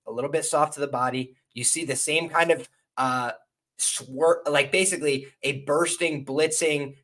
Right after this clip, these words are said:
flying knee barrage is what got him out of there against Walt Harris. And then against, uh, Tom Aspinall, Tom's done that to more than one guy,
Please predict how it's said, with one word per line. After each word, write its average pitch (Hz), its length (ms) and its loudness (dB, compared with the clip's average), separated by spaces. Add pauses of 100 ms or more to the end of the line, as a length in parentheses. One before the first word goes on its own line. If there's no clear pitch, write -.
(200)
flying 170 560 4
knee 170 180 4
barrage 151 720 4 (220)
is 156 160 -2
what 160 160 2
got 165 160 4
him 160 100 2
out 165 160 4
of 165 60 2
there 160 160 4
against 151 260 -2
Walt 147 240 0
Harris. 156 440 0 (240)
And 165 120 -2
then 160 100 2
against, 165 500 0
uh, 131 420 0
Tom 165 240 0
Aspinall, 147 500 -2 (140)
Tom's 233 300 0
done 208 160 2
that 180 160 2
to 165 80 -4
more 151 200 0
than 147 140 -2
one 139 220 -2
guy, 156 400 0